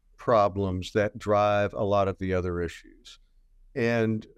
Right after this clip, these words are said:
you know, we're, we hear a lot about the reimbursement system, about how, uh, fee-for-service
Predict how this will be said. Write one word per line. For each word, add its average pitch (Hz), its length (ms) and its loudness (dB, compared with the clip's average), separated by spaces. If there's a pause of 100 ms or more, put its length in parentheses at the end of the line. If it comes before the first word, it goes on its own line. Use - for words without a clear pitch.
(560)
you 117 80 -8
know, 113 100 0
we're, 87 320 -8
we 139 160 -2
hear 151 380 2
a 139 80 4
lot 117 440 2
about 107 320 -2
the 107 80 -8
reimbursement 98 760 -4
system, - 400 -8 (100)
about 92 380 -2
how, 95 380 -2 (420)
uh, 98 200 2
fee-for-service 110 1300 0